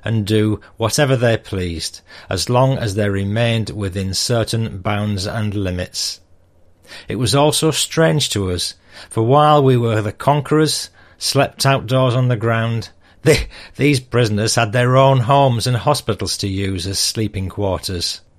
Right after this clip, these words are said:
Quelle guerre! What a war!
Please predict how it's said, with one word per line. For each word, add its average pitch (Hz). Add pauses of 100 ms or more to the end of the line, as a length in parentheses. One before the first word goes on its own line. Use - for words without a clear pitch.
(360)
Quelle 143
guerre! 98 (640)
What 98
a 117
war! 98